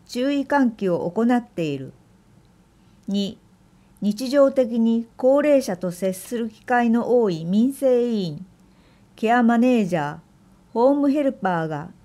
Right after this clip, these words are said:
異変に気づくことで、被害の未然防止や早期発見につなげる。部活動、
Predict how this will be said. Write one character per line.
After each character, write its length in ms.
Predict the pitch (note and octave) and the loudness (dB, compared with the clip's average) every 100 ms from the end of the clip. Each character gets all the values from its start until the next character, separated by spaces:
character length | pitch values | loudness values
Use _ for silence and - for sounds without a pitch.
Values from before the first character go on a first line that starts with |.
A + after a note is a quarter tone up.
| _ - | _ -10
異 100 | G#3 | -4
変 300 | A3+ C4+ C#4 | 0 2 2
に 160 | C4+ A#3+ | 2 0
気 100 | B3+ | -4
づ 160 | C#4 | -4
く 160 | D4 A3 | -6 -8
こ 140 | F#3+ | -8
と 120 | F3+ | -4
で、 180 | D#3 D3 - _ _ _ _ | -6 -6 -14 _ _ _ _
被 160 | - B3 | -6 -2
害 240 | A3 G3+ | 0 0
の 160 | F3 E3+ | -2 -2
未 220 | F3 G#3 | -2 2
然 280 | A#3+ C#4 B3 | 4 6 6
防 200 | B3+ A#3 | 4 2
止 220 | G#3 - | 0 -6
や 180 | D#3 D#3+ - _ _ | -6 -8 -14 _ _
早 300 | - B3 D4 | -6 0 0
期 160 | C#4+ C#4 | -2 -4
発 200 | D4 C4+ - | -4 -6 -6
見 220 | F#3+ E3+ | -2 -2
に 100 | E3 | -4
つ 160 | - | -6
な 140 | F#3 F#3+ | -4 -2
げ 120 | F3+ | -4
る。 200 | D3 D#3 - _ _ _ _ _ _ _ _ _ _ _ _ _ _ _ _ _ _ _ - | -6 -10 -16 _ _ _ _ _ _ _ _ _ _ _ _ _ _ _ _ _ _ _ -12
部 140 | F#3+ | -6
活 320 | G#3+ C#4+ C#4 F#3+ | -2 -2 -2 -2
動、 320 | E3+ D#3 | 0 -2